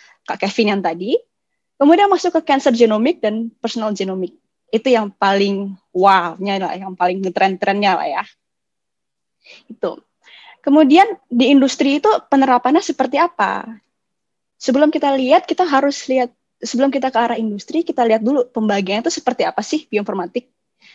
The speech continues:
Nah, tadi kan ada yang bisa ke agrikultur, ada yang bisa ke kesehatan binatang, an-, atau animal studies, atau yang lebih ke arah manusia lah ya,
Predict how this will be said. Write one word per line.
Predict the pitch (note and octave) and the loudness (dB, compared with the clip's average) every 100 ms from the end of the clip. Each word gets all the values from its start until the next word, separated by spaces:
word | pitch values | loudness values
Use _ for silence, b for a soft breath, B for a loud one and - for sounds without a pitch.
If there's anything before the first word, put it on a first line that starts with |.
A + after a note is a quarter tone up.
| b | b
Nah, | F#3+ F#3 | -8 -6
tadi | G3 G3 | -4 -2
kan | A3+ A3+ | -2 -2
ada | G3+ G3+ | 0 2
yang | G3+ G3+ G3 | 2 0 -6
bisa | F#3+ G3+ | -8 -8
ke | G3 F#3+ F#3+ - | -6 -4 -4 -6
agrikultur, | - F#3+ F#3 A3+ D4+ - C4+ B3+ C4 C4 C4 | -10 -8 -6 -2 -2 0 4 6 8 6 4
ada | - G3 F#3 | 0 -4 -2
yang | F#3+ | -2
bisa | G3 G3 F#3 | -2 -4 -6
ke | - F#3+ F#3+ F#3 - | -6 -6 -6 -6 -8
kesehatan | G3 G3 F#3 - F#3+ F#3+ G3 G3 B B B B _ | -8 -6 -6 -6 -6 -6 -6 -10 B B B B _
binatang, | G3 G#3+ C#4 A#3+ A3 A3 G#3 | -4 -2 0 2 4 4 0
an-, | G3+ | -2
atau | G#3 G3+ - | 0 0 0
animal | G3 F#3 F#3+ | 0 -2 0
studies, | C4 C4+ A#3 A3 A3 A3+ | 0 2 0 0 -2 -4
atau | - A#3 | -4 -4
yang | A#3+ A3 | -2 -2
lebih | G3 G3+ | -4 -4
ke | G3 | -2
arah | G3 F#3+ G3 | -2 -2 -6
manusia | G3 G3+ A#3+ A3+ | -6 0 4 4
lah | F#3 | 4
ya, | G3 | 0